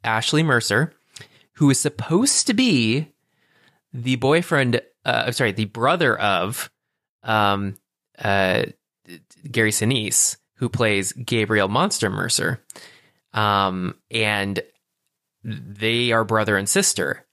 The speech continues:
until much later in the film when it is revealed that they are not brother and sister, but they are boyfriend and girlfriend. And they have, in fact, been playing Ben Affleck this entire time.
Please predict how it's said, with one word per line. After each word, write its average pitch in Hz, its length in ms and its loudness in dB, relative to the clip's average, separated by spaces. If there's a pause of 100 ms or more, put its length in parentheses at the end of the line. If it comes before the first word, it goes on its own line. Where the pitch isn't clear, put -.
(100)
until 127 640 0
much 131 720 0
later 117 300 2
in 101 140 0
the 101 80 -4
film 110 540 0
when 135 180 2
it 143 140 2
is 139 180 0
revealed 135 720 0 (600)
that 113 140 -2
they 113 180 4
are 104 120 2
not 104 440 0
brother 101 340 2
and 69 100 -4
sister, - 520 -2 (280)
but 104 140 -6
they 98 160 2
are - 320 -2
boyfriend 98 360 0
and 95 80 -10
girlfriend. - 580 -2 (280)
And 95 160 -10
they 127 200 2
have, 120 220 0
in 104 120 0
fact, 104 320 -4
been 101 160 -4
playing 110 600 -2
Ben 95 180 -2
Affleck 117 460 -2
this - 160 0
entire 92 360 0
time. - 420 -8